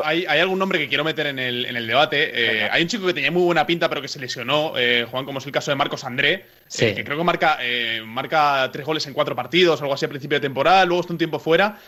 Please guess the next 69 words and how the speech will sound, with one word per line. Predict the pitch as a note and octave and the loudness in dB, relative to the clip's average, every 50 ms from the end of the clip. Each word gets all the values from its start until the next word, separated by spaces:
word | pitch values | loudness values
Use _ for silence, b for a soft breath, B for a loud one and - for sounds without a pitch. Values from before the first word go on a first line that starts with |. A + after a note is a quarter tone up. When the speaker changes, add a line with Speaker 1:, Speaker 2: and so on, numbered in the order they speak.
| B B B | B B B
Speaker 1:
y, | - D#3 D#3 - C#3 C#3 | -8 -8 -4 -4 -4 -4
y | C3+ | -2
parece | G#2+ C3+ A#2+ B2 C3 - F#3+ | 0 -2 -2 -2 -2 -4 -2
que | - F#3+ | 0 2
no | F3+ F3+ F3 | 0 2 2
termina | F#3 F3 E3 E3+ E3+ F3 | 2 2 4 4 4 4
de | E3 | 4
volver | D#3 D#3 D3+ E3 G3 G3+ | 4 4 4 2 2 2
porque, | G#3 F3 C#3+ | 0 -4 -4
eh, | A#2 - _ - - _ _ | -6 -8 _ -20 -20 _ _
eh, | - - A#2 - - B2+ - | -12 -10 -10 -8 -8 -8 -8
es | - - - | -8 -6 -6
cierto | E3+ E3+ E3+ G3+ | -6 -4 -4 -2
que | D#3 E3+ D#3+ D#3 C3 C#3 | 0 2 0 0 0 -2
el | C#3 C3 B2 | -6 -4 -4
Valladolid | C3 B2+ B2 B2 C3+ D#3+ D#3+ | -2 -2 0 0 0 0 2
ya | E3 E3+ E3+ | 0 0 0
tenía | F3+ F3+ E3+ F3 | 0 -2 -2 0
una | E3+ E3 | -2 -2
plantilla | D#3+ D#3 D3 C#3+ C#3 D3 D3+ D3 | -2 -4 -8 -8 -6 -4 -2 -2
bastante | C#3 C3+ - C#3+ C3+ C3+ C3+ | -2 -4 -6 -10 -12 -8 -6
pobre | D3 C#3+ C#3 | -4 -4 -2
el | C3+ | -2
año | C3+ C3+ C3+ | -2 -2 -2
pasado, | B2+ C3 - - D3+ E3 G3+ G3+ | -4 -6 -2 0 0 0 0 2
pero, | G3 D#3 D3+ F3+ G#3+ G#3 B B B B B | 2 2 4 4 2 0 B B B B B
eh, | - G#2 G#2+ A2 A2 G#2+ A2 G#2+ | -12 -8 -6 -4 -4 -4 -2 0
Weisman, | C#3+ D#3+ E3+ E3 D#3 D#3 D#3 D3+ D3+ D3+ | 0 2 2 0 -2 -2 -2 -2 -2 -2
Marcos | C#3+ C#3 - C#3 - | -6 -8 -10 -12 -16
André, | B2+ A#2+ B2 C#3+ D#3+ E3 E3+ E3 E3+ E3 D#3+ D#3+ G2 A#2+ A#2+ A#2 A#2 | -16 -12 -4 0 2 4 4 4 4 2 0 -2 -4 -6 -6 -6 -6
eh, | A#2 | -6
luego | A#2+ C3 C#3+ | -6 -4 -2
la | C#3+ C#3 | 0 0
llegada | C3+ C3 C3+ C3+ C#3 C3+ | 0 2 4 4 4 2
de, | C3+ C3 B2+ B2+ B2+ B2+ A#2+ A#2+ | 2 2 2 2 2 0 -2 -2
de | B2 C3+ | -2 -2
Olaza | C3+ C#3 C#3 - C#3+ | 0 0 0 -2 -4
también | C3 C3+ C3+ C3+ | -8 -8 -6 -6
en | C#3 | -6
el | |
mercado | C3+ C3 A#2 D3 C#3 C#3 | -6 -6 -4 -2 -2 -2
invernal, | C3+ C3+ C3 C3 C3+ D3 E3 - | -2 -2 -2 0 0 0 0 0
parecía | F#3+ E3 C#3+ C3 - D#3 D3+ | 0 -2 -2 -2 -6 -6 -4
que | E3 | 0
le | E3 E3 | 2 4
daban | D#3+ D#3+ D#3+ D#3 | 4 4 2 2
un | D#3 C#3+ | -2 -6
poquito | D#3 D3+ D3 D#3+ - D#3+ | -8 -8 -8 -10 -10 -10
ese | D3+ D#3 | -10 -8
salto | D3 - C#3+ C#3 - C#3+ | -8 -8 -8 -6 -4 -4
de | C#3 C#3+ | -2 0
calidad, | C#3+ C#3 C3+ C3+ C#3 D3+ F3+ | 0 0 2 4 4 2 2
pero | F3+ F#3+ D3 | 2 -2 -2
claro, | C#3 F#3 F#3+ - | 0 -2 -2 0
con, | C#3+ B2+ B2 B2 A2+ | -4 -6 -6 -8 -6
con | G#2 C3 B2 | -6 -6 -4
el | B2 A#2+ G#2+ | -4 -4 -2
caso | D3 C#3 C3 - D#3+ | -2 -2 -2 -2 0
de, | D3+ D3+ D3+ D3+ D3+ D3 D3 D3 D3 | 2 4 4 6 6 6 4 4 2
del | D3 D3+ D3 | 0 0 0
ex | D3+ D3+ D3 | 0 0 0
del | D#3 D3 D3 | -2 -2 0
Mirandés | D3 C#3+ C#3 D3 D3 | 0 0 0 0 -2
no, | F3+ G3 F#3 E3 D#3 | -2 -2 -2 -2 -2
no | D3+ | -2
ha | D3 | -2
terminado | D#3 C#3+ D3 C#3+ C3+ B2+ | -2 -2 -2 0 0 2
de | |
llegar. | A#2 A#2 D3 G3 - - - _ | 2 2 0 0 -2 -6 -10 _